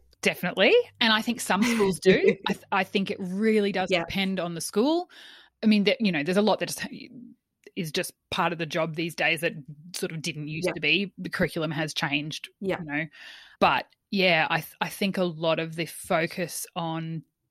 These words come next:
Speaker 1: data gathering for the sake of data gathering, it's not always
Speaker 2: Yeah.
Speaker 1: meaningful.
Speaker 2: Mm.
Speaker 1: And, and again, that, that does depend on the school, because some schools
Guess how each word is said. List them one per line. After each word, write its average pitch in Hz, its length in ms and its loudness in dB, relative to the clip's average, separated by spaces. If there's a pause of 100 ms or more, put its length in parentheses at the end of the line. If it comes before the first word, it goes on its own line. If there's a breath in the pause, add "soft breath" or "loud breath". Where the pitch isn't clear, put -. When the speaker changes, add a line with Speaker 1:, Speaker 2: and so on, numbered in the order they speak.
(140)
Speaker 1:
data 170 460 0
gathering 170 540 0
for 180 200 -4
the 151 120 -8
sake - 420 -4
of 277 220 -2
data 269 400 2
gathering, 302 600 2 (280)
it's - 160 -2
not 214 240 6
always 202 220 6
Speaker 2:
Yeah. 156 100 2
Speaker 1:
meaningful. 254 760 2 (520 loud breath)
Speaker 2:
Mm. 165 260 -8
Speaker 1:
And, 180 420 2 (140)
and 185 120 2
again, 185 320 2
that, 170 200 0
that 170 360 -6
does 175 160 0
depend 165 220 -6
on 151 80 -6
the 143 60 -10
school, 160 280 -2
because 156 240 -6
some 156 160 -4
schools - 380 -8